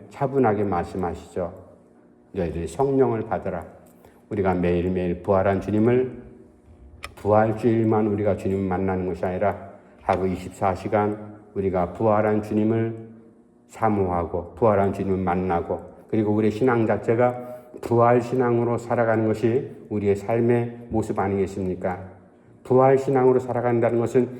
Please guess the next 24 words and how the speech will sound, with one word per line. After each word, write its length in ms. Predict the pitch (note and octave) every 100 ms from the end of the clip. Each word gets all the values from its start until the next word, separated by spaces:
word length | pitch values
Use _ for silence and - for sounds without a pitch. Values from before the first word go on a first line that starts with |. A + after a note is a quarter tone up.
| - A2+
예수님 440 | A2+ - A#2 G#2+
부활했듯이 640 | - A2 G#2 G2+ G#2+ -
우리가 380 | G#2+ A#2 A#2+ A#2+
주님 240 | A#2+ A#2+
재림하시면 880 | A2+ A#2+ B2+ A#2+ - C#3+ D3 - - -
다시 200 | A2+ A2+
모두가 640 | G#2+ C3 F#3 G#3+ F3 D3+
다 160 | C3+ -
부활할 420 | B2+ G#2+ G2 F2+
텐데, 360 | F#2 F2+ F#2+ F2 - - - _ -
신비로운 880 | - - A3 G3+ G#3 G3 F#3+ F#3 D3
그것을 300 | D3+ C#3+ C3+
우리가 200 | C3 C3
소망하면서 1080 | - F#3+ G3 F3+ E3 D3 C3 D#3+ D#3 - -
현재를 500 | - G#3 G3 F3 E3
살아가는 480 | C#3+ D#3 D#3 B2+ A2
겁니다. 360 | G2+ F#2+ G2 F#2 - - _ _
이러한 440 | A#2 G#2 G2 G2 F#2+
믿음이 500 | G#2+ A2 A2 D#3 - - -
우리 180 | A2 G2
가운데 400 | F#2+ F2 F2+ F#2
넘쳐나기를 720 | F#2+ G#2 A#2+ A#2 A2 G2 G2
간절히 280 | F#2 F2+ F2+
바랍니다. 640 | - G2 G2+ G2+ G#2+ D3